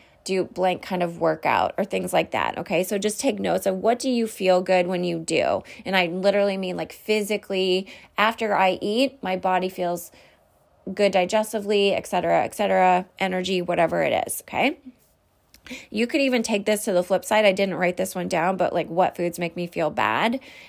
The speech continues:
And of course, I would wanna audit that, because if you write down broccoli and stuff, I'm gonna guarantee that you've got gut issues that need to be healed, and broccoli is never bad. And if you wanna know more about that, go to my YouTube channel and watch the video about why foods, by, why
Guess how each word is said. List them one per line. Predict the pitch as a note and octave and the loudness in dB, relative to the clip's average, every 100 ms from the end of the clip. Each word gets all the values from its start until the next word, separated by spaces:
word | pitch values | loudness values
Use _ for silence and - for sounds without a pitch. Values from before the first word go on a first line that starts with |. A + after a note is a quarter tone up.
| - | -2
And | G3+ F#3+ F#3 E3 | 2 4 2 2
of | - - | -4 -4
course, | F#3+ F3+ F#3 | 0 2 2
I | F#3 | 2
would | F3+ | 2
wanna | F3 F3+ - | 0 -2 2
audit | E3 E3 E3+ | 4 4 4
that, | E3+ C#3 | 2 2
because | E3+ F#3 | -2 -6
if | E3+ | -4
you | F#3 A3+ | -4 2
write | B3 A#3+ | 2 4
down | A#3+ A3 | 2 2
broccoli | G3 F3+ F3+ A3 A3 A3+ | 2 4 2 2 0 2
and | A3+ | 0
stuff, | - A3+ G#3 | 0 0 2
I'm | F#3+ | -2
gonna | F#3 F3+ F3 _ - | -2 -2 -4 _ -10
guarantee | E3 F#3 F3+ F3+ F#3+ E3+ | -4 -2 -2 -4 -4 -2
that | E3 | -2
you've | E3 D#3+ | -4 -4
got | E3 - | -4 -4
gut | E3 D#3 | -4 -2
issues | D#3 F3 E3+ E3+ | -2 -4 -6 -6
that | C#3+ - | -6 -8
need | D#3+ - | -8 -8
to | - | -8
be | D#3 | -8
healed, | - A2 | -6 -6
and | C#3 | -4
broccoli | F3 D#3 E3 | -4 -4 -4
is | D#3 D#3 | -8 -8
never | D3+ D3 E3 - - _ | -8 -4 -6 -8 -20 _
bad. | B3+ C4 C4 B3 - - | 0 2 2 -2 -10 -4
And | G3 | 0
if | F#3+ | 0
you | F#3 | 2
wanna | F#3 F3+ | 2 2
know | F3+ | 0
more | F3+ | 0
about | F3 F3+ F3+ | 2 2 2
that, | F3+ | 0
go | F3 F3+ | 0 -2
to | |
my | F3+ | 0
YouTube | E3+ E3+ F3 E3 | -2 -4 -4 -6
channel | F#3 E3 E3 | -6 -4 -2
and | - E3 E3 | -2 -4 -2
watch | E3+ E3+ - | -2 -2 -4
the | F3+ | -2
video | F#3 F3 E3+ D#3+ | 0 2 4 4
about | - F3+ E3 E3 - | 2 0 0 0 0
why | F3 E3 E3+ | 0 0 0
foods, | - E3 E3 - _ - | -2 -6 -6 -14 _ -8
by, | F3 E3 - | -2 -2 -2
why | - G3 G3 G3 G3 G3+ | 0 2 4 4 2 -2